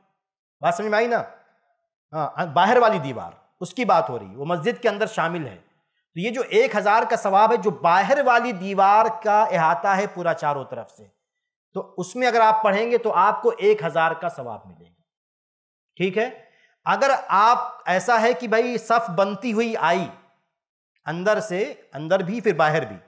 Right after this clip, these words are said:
सहन के अंदर, लेकिन सफ़ बनती हुई आई और उसके बाद सफ़ जो है वो सड़क पे निकल गई, चार दीवारी से बाहर हो गई और आपने सड़क पे नमाज पढ़ी है, चार दीवारी के अंदर नमाज नहीं पढ़ी, तो ऐसी सूरत में आपको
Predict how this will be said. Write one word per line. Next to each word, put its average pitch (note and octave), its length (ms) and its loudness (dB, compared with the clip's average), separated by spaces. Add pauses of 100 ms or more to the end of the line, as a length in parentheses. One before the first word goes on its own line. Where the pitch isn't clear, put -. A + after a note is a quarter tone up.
(160)
सहन F3+ 280 -4
के F#3 100 -4
अंदर, D#3+ 280 -2
लेकिन G#2+ 320 -14 (320)
सफ़ A#3 360 2
बनती G#3 400 -2
हुई A#3+ 240 -2 (120)
आई G#3+ 320 2
और G3 200 0
उसके G#3+ 180 -6
बाद A3+ 160 0
सफ़ A3+ 320 -2
जो G#3+ 120 -4
है A#3 80 0
वो A#3 80 0
सड़क B3 300 0
पे A3 80 -2
निकल D#3+ 240 -6
गई, G#2+ 180 -16 (600)
चार G#3+ 300 2
दीवारी G#3 360 2
से B3+ 160 2
बाहर G#3 440 2
हो G3+ 160 2
गई B2 200 -6 (380)
और G3+ 200 0
आपने A#3 460 2
सड़क C4+ 340 0
पे B3+ 80 2
नमाज G#3+ 340 0
पढ़ी G#3+ 220 -4
है, A#3 80 4
चार G3+ 340 0
दीवारी G3 380 -2
के A3 140 -6
अंदर G3+ 340 -2
नमाज G3 380 0
नहीं F#3 220 -6
पढ़ी, G#3 320 -6 (300)
तो G3+ 80 -4
ऐसी F#3+ 360 0
सूरत G3+ 380 -2
में A3+ 140 0 (120)
आपको G#3 520 0